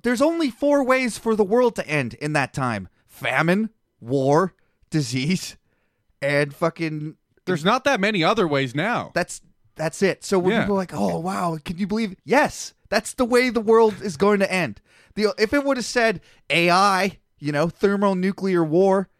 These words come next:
Speaker 2: Yeah.
Speaker 1: those would have
Speaker 2: But
Speaker 1: been
Speaker 2: that counts as war still. They would all count that.
Speaker 1: <sighs> It, A I does not count as war.
Speaker 2: How about worldwide hunger strike? Not A I, but
Speaker 1: World,
Speaker 2: thermonuclear
Speaker 1: like, everybody
Speaker 2: war. Yeah.
Speaker 1: could,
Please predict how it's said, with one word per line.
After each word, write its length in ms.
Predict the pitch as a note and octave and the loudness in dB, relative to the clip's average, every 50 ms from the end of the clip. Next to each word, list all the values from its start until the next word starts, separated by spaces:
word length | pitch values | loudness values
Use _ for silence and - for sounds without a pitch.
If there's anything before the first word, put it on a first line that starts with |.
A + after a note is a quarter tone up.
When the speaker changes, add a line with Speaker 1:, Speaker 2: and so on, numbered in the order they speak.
| _ - | _ -8
Speaker 2:
Yeah. 240 | - A#2 A#2+ B2+ - | -4 -2 0 0 2
Speaker 1:
those 260 | F3+ F#3+ A3 G#3 G#3 | 2 2 2 2 2
would 100 | A3+ G#3+ | 2 2
have 100 | G3+ E3+ | 2 2
Speaker 2:
But 60 | F3 | 2
Speaker 1:
been 60 | E3+ E3+ | 0 2
Speaker 2:
that 120 | A#3 A#3 | 0 -2
counts 240 | - A#3+ C4 A#3+ - | 0 -2 -2 -2 -2
as 100 | G#3+ C3 | -4 -4
war 280 | D3 D#3 G3 B3 C#4+ C#4+ | -2 0 0 0 0 -2
still. 320 | - - - G#2 E2 D#2+ - | -4 -6 -6 -6 -6 -4 -2
They 80 | E3 | 0
would 100 | F#3 G3+ G3+ | 0 2 2
all 120 | G3+ G3+ | 0 0
count 300 | - F#3 F#3+ G3 F#3+ - | -2 -2 -2 -2 -2 -4
that. 240 | - G2 F2+ D2+ - _ _ _ _ _ _ _ _ _ _ | -4 -6 -6 -6 -10 _ _ _ _ _ _ _ _ _ _
Speaker 1:
<sighs> 60 | - - - - - - - _ | -20 -18 -18 -18 -20 -20 -20 _
It, 200 | - D#3 - _ - | -16 -16 -16 _ -8
A 160 | - F3 G3+ G#3 | -4 -2 -2 0
I 160 | F#3+ G3 F#3 | 0 0 0
does 180 | E3 D#3+ C#3 | -2 -6 -8
not 200 | C3+ C3+ C3 C3 | -6 -6 -6 -6
count 220 | - C#3 A#2+ A#2 G#2+ | -8 -10 -10 -10 -10
as 120 | G2+ G#2+ | -12 -12
war. 100 | A2+ G2+ | -6 -2
Speaker 2:
How 60 | D#3+ | 0
about 180 | E3+ F#3+ A3+ E3+ | 0 0 0 0
worldwide 480 | C#3+ D#3 F3 F3 D#3 D3+ D3+ C#3+ C#3 B2 | 0 -2 -2 -2 -2 -2 -2 -2 -4 -4
hunger 220 | B2+ B2+ B2+ B2+ | -6 -6 -6 -6
strike? 280 | - - A#2 F#2+ F2 - | -8 -8 -8 -8 -4 -2
Not 160 | D3+ F3+ G3+ | -2 0 0
A 200 | F#3 F3+ D#3 C3 | 0 -2 -2 -2
I, 320 | C#3 D3 B2 F2+ F#2+ G2+ - | -2 -2 -4 -4 -6 -8 -6
but 100 | - - | -4 -4
Speaker 1:
World, 100 | F3+ F#3+ | -2 0
Speaker 2:
thermonuclear 540 | F3 F3+ F3 F3+ E3+ D#3 D3 D#3 D#3+ - D#3 | 0 0 0 0 0 0 0 -2 -2 -2 -2
Speaker 1:
like, 100 | B2+ A#2+ | 0 0
everybody 340 | - A#2+ B2+ B2+ - - - | 0 -2 -2 -2 -2 -2 -2
Speaker 2:
war. 80 | D#3 E3+ | -2 -2
Yeah. 40 | - | -4
Speaker 1:
could, 100 | - G3 | -4 -8